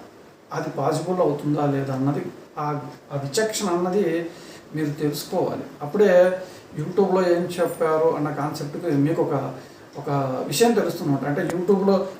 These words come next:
మేము ఒక నక్షత్రం తీసుకొని అందరికీ తారాబలం కట్టిస్తాం అంటే మీరు ఒక క్వశ్చన్ వేయొచ్చు,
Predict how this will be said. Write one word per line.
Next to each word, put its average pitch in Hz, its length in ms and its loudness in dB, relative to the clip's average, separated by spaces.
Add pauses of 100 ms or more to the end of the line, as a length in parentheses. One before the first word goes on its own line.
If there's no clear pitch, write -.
(100)
మేము 185 520 2
ఒక 170 180 -4
నక్షత్రం 175 480 -2
తీసుకొని 170 420 -4
అందరికీ 160 420 0
తారాబలం 151 560 0
కట్టిస్తాం 151 720 -2 (320)
అంటే 208 420 0
మీరు 147 140 4
ఒక 147 120 -2
క్వశ్చన్ 160 360 -4
వేయొచ్చు, 143 480 0